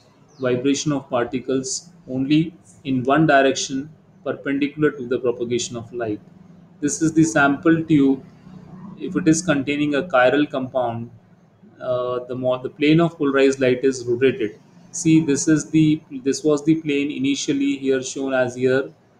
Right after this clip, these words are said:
and this has been rotated in the clockwise direction in this way. This is in the clockwise direction, it has been rotated here. So there is some angle of rotation.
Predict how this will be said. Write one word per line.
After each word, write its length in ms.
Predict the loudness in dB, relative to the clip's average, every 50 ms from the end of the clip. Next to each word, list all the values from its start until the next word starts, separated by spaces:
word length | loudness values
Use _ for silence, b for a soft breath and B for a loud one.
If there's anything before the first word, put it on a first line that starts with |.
| _ _ _ _ _ _ _ _ _ _ _ -4
and 240 | -4 -2 -2 0
this 120 | -2 -2 -2
has 220 | -2 -4 -2 0
been 200 | 2 2 2 2
rotated 480 | 0 -2 -2 0 -2 -2 -2 -2 -2 -2
in 80 | -2
the 120 | -2 -2 -2
clockwise 560 | -2 0 0 0 0 0 0 0 0 2 2
direction 420 | 2 2 2 2 0 -2 -6 -8
in 100 | -6 -4
this 280 | -2 -4 -4 -4 -6 -2
way. 340 | 0 0 2 0 0 -4 -12 _ _ _
This 180 | -16 -14 -12 -10
is 140 | -10 -10
in 100 | -10 -12
the 100 | -14 -14 -12
clockwise 500 | -6 -4 -4 -4 -2 -2 -2 0 0 2
direction, 400 | 2 2 2 0 -2 -4 -8 -10
it 60 | -8
has 140 | -8 -8 -8
been 160 | -8 -8 -6
rotated 420 | -6 -6 -6 -8 -6 -4 -4 -2 0
here. 340 | 2 2 2 2 0 -2 -8 _ _ _ _ _ _ _ _ _ _ _ _ _ _ _ _ -4
So 340 | 0 2 2 4 2 2 2
there 200 | 2 4 4 4
is 140 | 4 2 0
some 300 | -2 -2 -2 -2 -4 -6 -10 -10 -6
angle 320 | -2 0 0 2 2 4 2
of 140 | 2 2 0
rotation. 580 | -2 0 2 0 0 0 -4 -4 -4 -6 -6